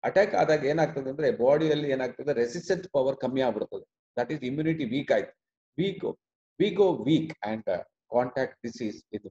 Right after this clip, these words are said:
various organs of the body. ಯಾವ್ಯಾವ organs ಅಲ್ಲಿ ನಿಮ್ಗೆ ಯಾವ್ಯಾವ cell damage ಆಗ್ತದೆ, ಯಾವ cell weak ಆಗ್ತದೆ. For example, lungs,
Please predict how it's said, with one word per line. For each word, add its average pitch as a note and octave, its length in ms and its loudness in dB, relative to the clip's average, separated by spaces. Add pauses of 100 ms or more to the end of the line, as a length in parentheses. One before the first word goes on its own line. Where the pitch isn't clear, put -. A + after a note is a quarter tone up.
(120)
various D3 420 0
organs A2 480 -2
of F#2 80 -2 (120)
the G#3+ 100 6 (500)
body. - 340 -4 (440)
ಯಾವ್ಯಾವ C#3 440 4 (100)
organs C#3 420 2
ಅಲ್ಲಿ C#3+ 220 2
ನಿಮ್ಗೆ A#2 280 -2
ಯಾವ್ಯಾವ C#3+ 360 2 (140)
cell C#3+ 220 2 (120)
damage C3 380 2
ಆಗ್ತದೆ, A#2+ 300 -2
ಯಾವ A2+ 200 0
cell D#3+ 260 2
weak D#3 240 2
ಆಗ್ತದೆ. G2+ 300 -4 (720)
For - 80 -2 (100)
example, - 420 -4 (120)
lungs, - 240 -2